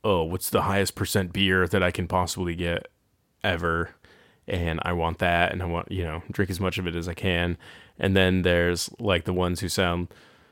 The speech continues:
super pretentious and only will drink certain bottles and, and do those things. And then you've got, like, the wait in line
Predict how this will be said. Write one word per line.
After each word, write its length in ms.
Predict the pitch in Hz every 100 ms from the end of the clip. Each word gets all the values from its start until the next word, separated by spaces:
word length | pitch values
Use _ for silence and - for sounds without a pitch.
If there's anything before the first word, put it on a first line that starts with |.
| _
super 380 | - - 143 127
pretentious 600 | 113 107 107 98 107 95
and 100 | 95
only 180 | 98 101
will 120 | 98
drink 320 | 92 101 95
certain 380 | 87 - 104 92
bottles 640 | 90 87 90 87 87 90 92
and, 260 | 87 82 -
and 240 | 87 80
do 140 | 82 85
those 260 | 82 82
things. 420 | - 85 82 85 - - - - - _ _ _ _ _ _
And 160 | 107 101
then 80 | 95
you've 120 | 90
got, 220 | 95 85
like, 380 | 87 80 80 - _ -
the 480 | 110 98 85 85 - _ _ _ _ _ _ _ _ _ _ _
wait 260 | 120 107 98
in 120 | 92
line 480 | 98 92 92 92 90